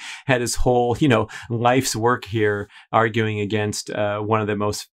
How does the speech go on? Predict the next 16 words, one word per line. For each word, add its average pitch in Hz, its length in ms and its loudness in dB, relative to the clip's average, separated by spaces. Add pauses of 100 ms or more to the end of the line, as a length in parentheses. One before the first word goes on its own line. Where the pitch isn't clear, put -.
uh, 110 160 -4
favored 104 420 0
fish. 104 340 0 (280)
Um, 107 420 -6
a 117 80 -4
lot 113 220 2
of 110 60 -4
the 101 80 -2
tuna 135 720 2 (280)
is, 107 580 -4
uh, 104 300 -6
harvested 117 680 0
in 107 140 0
an 104 160 -6
objectionable 104 640 0
manner. 113 420 -2